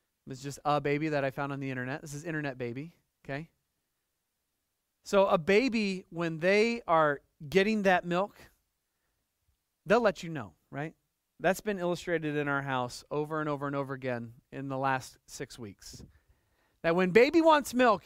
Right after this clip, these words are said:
you will know about this, 'cause baby will make noises that says, "I need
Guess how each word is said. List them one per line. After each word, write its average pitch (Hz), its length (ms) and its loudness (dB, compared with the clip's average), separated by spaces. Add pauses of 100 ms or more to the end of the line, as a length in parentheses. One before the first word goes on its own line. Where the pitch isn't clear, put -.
you 254 280 6
will 330 180 6
know 240 320 6
about 151 360 4
this, 123 240 -4
'cause 180 220 0
baby 220 320 4
will 254 160 6
make 233 240 2
noises 190 460 2
that 185 160 2
says, 208 340 4 (400)
"I 233 560 8 (160)
need 247 640 6